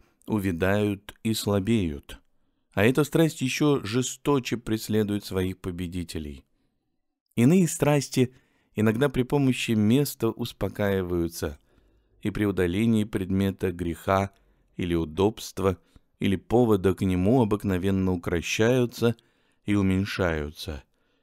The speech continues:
А эта страсть и с бегущим в пустыню проникает, и место не может исключить ее,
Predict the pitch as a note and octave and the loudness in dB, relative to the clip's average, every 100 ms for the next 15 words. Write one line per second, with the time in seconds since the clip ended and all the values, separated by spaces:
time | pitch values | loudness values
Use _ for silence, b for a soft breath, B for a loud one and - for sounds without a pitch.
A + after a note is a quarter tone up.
0 | _ _ _ - F#2+ - E3+ E3+ D3 - | _ _ _ -2 -2 0 0 0 -4 0
1 | A#2 A#2 B2+ C3+ - - - _ _ _ | 2 4 4 0 -6 -12 -14 _ _ _
2 | _ _ G#2+ G2 F2+ E2+ E2+ F#2 B2 B2 | _ _ -4 -2 -2 -4 -4 2 2 2
3 | A2+ G#2 - G2+ - C3+ B2 F#2 D2+ _ | 0 0 -4 -6 0 2 4 2 0 _
4 | _ _ _ _ - G2+ F#2+ F2+ G2+ F#2 | _ _ _ _ -6 -2 0 0 0 0
5 | F2 E2 - - _ _ _ - C3 C3+ | 0 -2 -6 -16 _ _ _ 2 6 6
6 | D#3+ C#3+ - B2+ A#2+ A#2 G#2+ G2+ G2+ - | 4 0 0 2 4 4 4 0 -4 -4
7 | F#2+ - G2+ - F#2 F2+ E2 E2 D#2 | -6 -4 -6 -6 -4 -2 -2 -2 -6